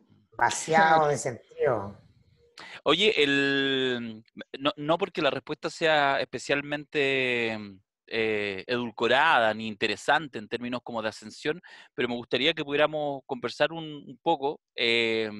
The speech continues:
Speaker 3: porque yo estoy lleno de contradicciones internas de cómo bosquejan los próximos seis meses hasta, si es que no hay cambio de fecha, el, eh, el plebiscito. Lo digo no solamente con el itinerario institucional del plebiscito, sino lo que puede ser o no,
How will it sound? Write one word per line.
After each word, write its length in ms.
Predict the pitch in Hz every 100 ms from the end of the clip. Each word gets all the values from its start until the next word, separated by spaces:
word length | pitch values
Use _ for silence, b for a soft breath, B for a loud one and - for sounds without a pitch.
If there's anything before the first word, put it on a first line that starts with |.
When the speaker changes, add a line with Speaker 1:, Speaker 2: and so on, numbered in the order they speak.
| 101 _ _ -
Speaker 3:
porque 140 | 110
yo 100 | 123
estoy 480 | - 135 120 117 98
lleno 220 | 127 147
de 60 | 139
contradicciones 600 | 131 131 123 - 143 143
internas 480 | - 147 156 170 B B B _
de 100 | 127
cómo 300 | 156 170 170
bosquejan 500 | 143 - 165 185 165
los 100 | 143
próximos 380 | 147 - 147 -
seis 180 | 156
meses 420 | 143 151 151 175 156
hasta, 400 | 139 - 151 151
si 100 | -
es 60 | 107
que 100 | -
no 60 |
hay 80 | 101
cambio 240 | 117 110 123
de 60 |
fecha, 320 | - - 160 170 B B B -
el, 220 | 123 107
eh, 300 | 107 107 104
el 160 | 107 110
plebiscito. 600 | 110 110 - 196 87 - B B -
Lo 120 | 110
digo 240 | 135 143 131
no 100 | 131
solamente 560 | - 139 135 139 - 139
con 160 | 113
el 100 | 107
itinerario 800 | 101 101 95 107 120 120 110 104
institucional 680 | 95 87 104 - 110 104 117
del 100 | 127
plebiscito, 580 | 135 135 127 156 - 165 B B -
sino 540 | - 110 120 131 135
lo 180 | 110 110
que 140 | 110
puede 260 | - 120 117
ser 280 | - 147 -
o 160 | 98
no, 400 | 98 120 135 151